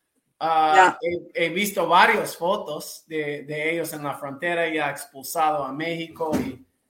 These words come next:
Speaker 1: eso para mí es una tragedia. ¿Tragedia?
Speaker 2: Ya, yo, tragedia. Yo, yo, eh, antes de que abrimos pantalla, leí algo de que parece que en México ya tienen, eh,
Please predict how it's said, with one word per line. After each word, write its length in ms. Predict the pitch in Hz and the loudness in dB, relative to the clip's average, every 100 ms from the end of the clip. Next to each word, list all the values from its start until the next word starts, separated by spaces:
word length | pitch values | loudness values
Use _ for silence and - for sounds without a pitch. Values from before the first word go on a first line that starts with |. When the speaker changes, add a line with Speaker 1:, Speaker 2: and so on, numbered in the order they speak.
| _ | _
Speaker 1:
eso 320 | 302 233 165 147 | -2 0 0 -2
para 240 | 139 123 | -2 -2
mí 300 | 123 131 123 | -4 -8 -10
es 180 | 123 131 | -10 -10
una 240 | 117 117 | -14 -16
tragedia. 800 | - 120 101 120 123 120 107 _ _ _ _ _ _ _ | -12 -12 -8 -6 -6 -8 -14 _ _ _ _ _ _ _
¿Tragedia? 640 | 135 127 131 139 160 180 - _ _ _ _ - | -6 -4 -6 -6 -6 -6 -12 _ _ _ _ 6
Speaker 2:
Ya, 320 | 240 247 202 | 10 10 8
yo, 240 | - 226 - | 4 4 0
tragedia. 560 | 214 196 240 220 185 185 | 0 4 8 10 10 6
Yo, 300 | 254 262 247 | 6 4 2
yo, 600 | - 240 233 240 233 214 | 0 2 6 8 6 6
eh, 420 | 196 196 190 185 - | 4 4 6 4 2
antes 360 | 202 214 196 | -8 -8 -8
de 160 | 190 180 | -8 -12
que 560 | - 175 175 170 165 151 _ _ | -6 -4 0 2 0 -2 _ _
abrimos 400 | 170 165 185 185 | -16 -8 -8 -8
pantalla, 520 | - 170 185 233 226 185 | -10 -10 0 2 4 2
leí 600 | 175 180 190 190 185 - _ _ _ _ _ | 4 4 2 0 -6 -12 _ _ _ _ _
algo 240 | 208 220 208 | 2 6 6
de 100 | 196 | 4
que 120 | 208 | 0
parece 420 | 202 214 233 233 | 2 4 6 4
que 80 | 202 | 2
en 100 | 190 | -2
México 460 | 208 - 226 202 | -4 -4 -8 -6
ya 180 | 190 185 | -6 -6
tienen, 540 | - 208 202 196 185 - | -6 -6 -6 -6 -6 -6
eh, 300 | - 175 | -12 -14